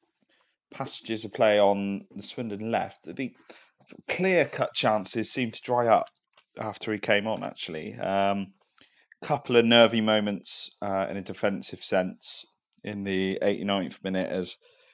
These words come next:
Tranmere had a set piece into the box. Uh, bit of a scramble followed by a low slave from Wallacott, and then he did a very nice bit of clearing up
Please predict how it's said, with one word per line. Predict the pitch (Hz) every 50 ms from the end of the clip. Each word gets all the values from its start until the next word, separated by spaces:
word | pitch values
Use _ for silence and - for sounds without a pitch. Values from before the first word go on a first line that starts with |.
| _ _ _ -
Tranmere | - 113 104 98 95 95 95
had | 95 92 92
a | 92 90 - _ _ _ _ _ _ -
set | - - - - -
piece | - 107 95 95 95 - - - - _ _ _ _ _ _
into | - 98 95 - -
the | 95
box. | 92 - 101 92 - - - - - - _ _ _ _ _ _ _ _ _ _ _ _ _ _ - _ -
Uh, | 107 95 92 92 90 92 92 92 87 - _ _ _ _ _ _ _ _ _ _ -
bit | - 92
of | 90
a | 101
scramble | - - 120 110 104 101 92 98 98
followed | - - 101 98 92
by | 98 95
a | 90
low | 90 95 98
slave | 95 - - 104 98 95 95 92 - - - _ _ _ _
from | - 101 92 90
Wallacott, | 90 90 87 90 - - - 98 95 92 80 95
and | 95
then | 95 92 92 90 - _
he | - 101
did | 98 104 98
a | 92
very | 98 98 95
nice | 92 95 92 92 -
bit | - - 60
of | -
clearing | - - 101 92 90 90 90
up | 92 92 - - _